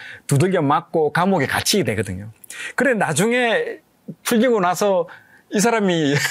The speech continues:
<laughs> 그 사도 바울이 로마 시민권자인 걸 알고 나서 이 사람들이 발발발발 떨고 있는 거예요. 왜? 아까 말했던 그런 권리가 있는데도 그걸 몰-, 몰랐기 때문에 이, 그 정도로 이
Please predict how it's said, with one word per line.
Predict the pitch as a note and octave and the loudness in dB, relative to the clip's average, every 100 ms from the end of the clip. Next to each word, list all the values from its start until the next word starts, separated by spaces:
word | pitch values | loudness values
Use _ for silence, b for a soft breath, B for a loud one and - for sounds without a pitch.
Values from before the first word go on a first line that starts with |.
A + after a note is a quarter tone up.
| - | -2
<laughs> | E3 - | -2 0
그 | D#3 | -2
사도 | C#3+ E3 | 0 0
바울이 | F#3+ G#3 E3 | 0 2 2
로마 | D#3 G#3+ | 0 0
시민권자인 | F3 E3+ E3+ G3 G#3 F#3 D3+ | 0 0 2 2 2 2 4
걸 | C3+ B2 | 2 2
알고 | - A#2+ C3 E3 | 0 0 0 0
나서 | E3 F3 B2+ | 0 2 2
이 | D#3 | 2
사람들이 | A#3 G3+ C#3+ B D#3 | 2 2 -2 B -8
발발발발 | - C#3 D#3+ D3+ E3 E3+ | -4 0 0 0 0 0
떨고 | D3+ D#3+ A#3 | 0 2 2
있는 | D3+ G2+ | 0 -2
거예요. | F#2+ G2+ b - | -4 -8 b -4
왜? | C3+ B2+ | -2 0
아까 | - D#3 | -2 -2
말했던 | C#3+ C3+ C3 A#2+ B B | -2 -2 0 -2 B B
그런 | - D3 C#3 | -2 0 0
권리가 | C3+ F3+ E3 C3+ C3 | 0 2 2 0 2
있는데도 | B2+ C#3+ D#3 A#2 B2+ B2+ A2 | 2 2 2 0 0 0 0
그걸 | C#3 | 0
몰-, | A2 A#2 B2 | 0 0 0
몰랐기 | A2+ B2 C3+ D3+ F3+ | 0 0 0 -2 -2
때문에 | D3 G#2+ C3 C3+ G#2 B B B B B2+ F#3 | 0 0 0 0 -2 B B B B -4 0
이, | F#3 G#3 - | 0 0 0
그 | A#3+ | 0
정도로 | D4 D4 C#4 C4 A#3+ | 0 0 2 2 0
이 | - F3 E3+ D#3 - | 0 -2 0 -2 -6